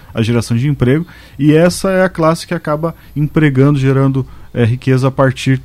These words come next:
a boa parte da riqueza, né, a partir do trabalho. Penso que, é, o maior rendimento, né, e a retomada do mercado de trabalho será crucial para que a classe média volte a ter um poder de compra maior e, com, em consequência disso, uma qualidade de vida melhor também.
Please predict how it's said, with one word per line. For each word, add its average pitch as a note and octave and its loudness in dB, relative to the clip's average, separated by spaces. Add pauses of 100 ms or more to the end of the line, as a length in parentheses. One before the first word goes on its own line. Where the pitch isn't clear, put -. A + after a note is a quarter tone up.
a A2 -4
boa A2 -2
parte B2 0
da A2 -2
riqueza, C3+ -4
né, B2 -4 (200)
a - -16
partir B2+ 0
do B2 -2
trabalho. B2 0
Penso B2+ -2
que, C3+ -2 (320)
é, A#2 2
o A#2+ -4
maior C3 4
rendimento, B2+ 2
né, B2 -4
e A2+ -4
a A2 -4
retomada B2+ 0
do C#3+ -2
mercado C3+ -2
de - -20
trabalho C3 0 (260)
será D3+ -2
crucial E3+ 0 (260)
para - -2
que F3+ -2
a F3 -2
classe E3 -4
média D3+ 2
volte C#3+ 2
a - -4
ter - -4
um C#3+ -4
poder C3+ 0
de B2+ -10
compra B2 -4
maior D3 0 (200)
e, D#3 -6
com, D#3+ -6
em D#3 -4
consequência D3 -2
disso, D3+ -2 (280)
uma - 0
qualidade C#3+ 2
de C3+ -4
vida C3 2
melhor C3 2
também. A#2+ -4